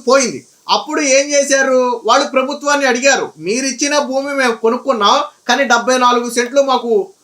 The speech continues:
ఆ, హైవేకి వెళ్ళిపోయి మాకు నిరుపయోగంగా మారింది, కాబట్టి దానికి ప్రత్యామ్నాయ భూమిని కేటాయించండి" అని అడిగితే అప్పుడు ప్రభుత్వం దానికి ప్రత్యామ్నాయ భూమిని కేటాయించింది. ఎంత కేటాయించింది?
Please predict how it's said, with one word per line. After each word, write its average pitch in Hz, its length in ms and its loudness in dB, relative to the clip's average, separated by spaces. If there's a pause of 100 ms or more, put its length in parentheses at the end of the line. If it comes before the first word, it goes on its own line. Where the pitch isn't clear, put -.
(140)
ఆ, 170 320 2
హైవేకి 262 400 4
వెళ్ళిపోయి 254 340 0
మాకు 233 280 0
నిరుపయోగంగా 233 800 -2
మారింది, 196 680 0 (340)
కాబట్టి 247 640 2 (200)
దానికి 254 360 0
ప్రత్యామ్నాయ 294 800 2
భూమిని 254 380 -4
కేటాయించండి" 226 800 0
అని 202 160 0
అడిగితే 165 440 0 (440)
అప్పుడు 294 380 0 (140)
ప్రభుత్వం 269 580 0
దానికి 262 300 0
ప్రత్యామ్నాయ 254 800 0
భూమిని 208 340 -2
కేటాయించింది. 185 720 -2 (200)
ఎంత 202 200 -4
కేటాయించింది? 247 960 -2